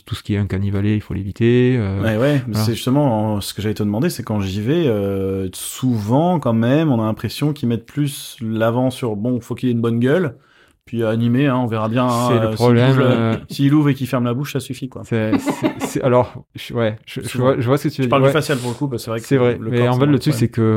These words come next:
Speaker 1: qu'on a un petit peu, c'est, c'est, faut, faut pas oublier que le jeu vidéo, c'est quand même assez jeune, hein, comme,
Speaker 2: Mhm.
Speaker 1: euh, comme, euh, média, c'est,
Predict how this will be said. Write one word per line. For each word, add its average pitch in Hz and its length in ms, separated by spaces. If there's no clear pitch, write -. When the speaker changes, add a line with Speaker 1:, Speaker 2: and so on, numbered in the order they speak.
Speaker 1:
qu'on 110 180
a 107 60
un 107 200
petit - 200
peu, - 140
c'est, 101 300
c'est, - 420
faut, 110 200
faut - 140
pas 110 120
oublier 110 200
que 113 100
le 107 60
jeu 101 140
vidéo, 107 240
c'est - 180
quand - 140
même 101 100
assez 104 220
jeune, 135 180
hein, 135 220
comme, 107 160
Speaker 2:
Mhm. 104 160
Speaker 1:
euh, 104 240
comme, 104 280
euh, 92 60
média, 110 420
c'est, 101 360